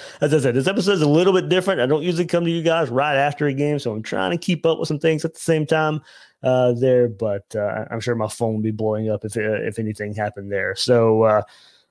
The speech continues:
let's, uh, get into a word from my friends at MyBookie before we get to your thoughts. And, you know, it's the most wonderful time of the year that can't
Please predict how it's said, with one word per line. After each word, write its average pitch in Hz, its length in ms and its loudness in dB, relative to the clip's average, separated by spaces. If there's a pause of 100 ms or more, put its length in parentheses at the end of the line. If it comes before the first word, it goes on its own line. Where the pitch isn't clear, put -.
(140)
let's, 104 720 0
uh, 160 180 6
get 165 180 2
into 165 220 4
a 143 100 6
word 160 460 4
from 135 220 0
my 127 100 0
friends 143 340 2
at 127 60 -2
MyBookie 143 480 0
before 143 240 0
we 139 80 0
get 147 160 0
to 139 80 -4
your 135 160 2
thoughts. - 440 0
And, 123 220 -2
you 135 60 0
know, 135 100 4
it's 127 200 -2
the 143 80 -2
most 151 400 2
wonderful 160 340 2
time 175 260 0
of 160 60 2
the 151 100 0
year 165 380 0 (140)
that 131 300 -2
can't 160 260 -2